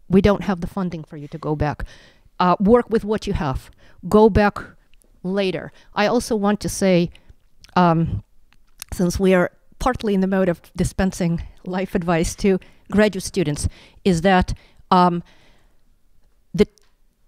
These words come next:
pressuresome as those time constraints are, I think that, and I don't know if you would agree with me, uh, Max, that this is, the graduate years are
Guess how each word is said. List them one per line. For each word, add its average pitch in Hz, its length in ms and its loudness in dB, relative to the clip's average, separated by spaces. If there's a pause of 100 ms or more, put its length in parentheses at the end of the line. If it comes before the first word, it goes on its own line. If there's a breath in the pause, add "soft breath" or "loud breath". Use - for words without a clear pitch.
(440)
pressuresome 240 720 0
as 170 160 -2
those 190 300 0
time 220 360 -4
constraints 175 720 -4
are, 156 400 -2 (1040)
I 190 100 0
think - 400 -4
that, 196 220 -2
and 196 120 -2
I 202 100 0
don't 214 160 -2
know 202 180 -2
if - 180 -12
you 220 140 -10
would 202 200 -14
agree 170 260 -14
with 160 180 -12
me, 156 260 -12 (200)
uh, 170 200 -12
Max, 170 300 -6
that 175 180 -12
this 214 320 -2
is, 185 440 -2 (260)
the 175 80 -6
graduate 214 500 -2
years 175 560 -8 (500 soft breath)
are 202 380 2